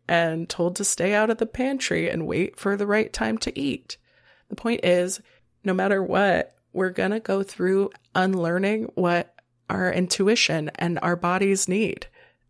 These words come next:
And it's our responsibility to relearn that with intention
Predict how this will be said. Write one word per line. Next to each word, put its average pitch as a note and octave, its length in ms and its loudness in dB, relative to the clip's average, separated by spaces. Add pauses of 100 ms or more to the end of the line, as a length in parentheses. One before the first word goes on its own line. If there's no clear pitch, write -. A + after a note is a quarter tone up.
And F3 160 2
it's - 220 -2
our G#3 220 0
responsibility F3+ 960 0
to F#3 300 -2
relearn E3+ 640 -2
that G3+ 340 0
with F3 240 0
intention E3+ 720 -2